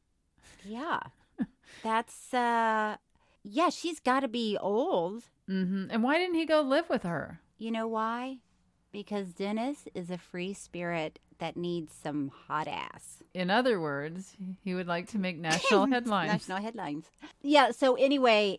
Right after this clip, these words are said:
Speaker 1: so with Reggie and Anne, I mean, at some point Reggie gets arrested.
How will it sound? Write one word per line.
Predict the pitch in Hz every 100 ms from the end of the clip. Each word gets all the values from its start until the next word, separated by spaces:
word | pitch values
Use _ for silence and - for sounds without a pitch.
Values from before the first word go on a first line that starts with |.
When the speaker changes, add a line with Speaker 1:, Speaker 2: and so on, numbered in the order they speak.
| 220 -
Speaker 1:
so | 262
with | 247 247 240
Reggie | 190 233 226 226
and | 202 208
Anne, | 208 214 208 180 180
I | -
mean, | 185 180
at | 175
some | 226
point | - 196 160
Reggie | 185 170
gets | 170 160
arrested. | 165 240 311 - - 269 247 233 226 214